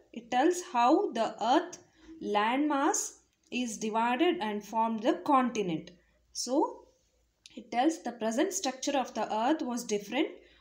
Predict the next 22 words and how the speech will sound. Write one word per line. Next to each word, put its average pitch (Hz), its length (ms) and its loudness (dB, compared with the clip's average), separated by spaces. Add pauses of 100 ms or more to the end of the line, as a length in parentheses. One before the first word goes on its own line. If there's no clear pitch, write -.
(180)
two 339 200 8
hundred 277 360 0
million 233 340 -2
years 220 360 -4
ago. 175 320 -4 (520)
There 247 340 -2
were 214 320 2 (140)
no 233 520 2
continents 269 640 2
and 359 160 2
oceans. 180 680 0 (340)
All 269 340 2
the 359 100 4
land 247 340 2
masses 240 380 -4
together 220 460 0
formed 220 420 2
a 480 220 0 (360)
supercontinent 262 1900 -4 (180)
known 214 320 -6
as 254 340 -4 (380)
Pangaea. 214 880 0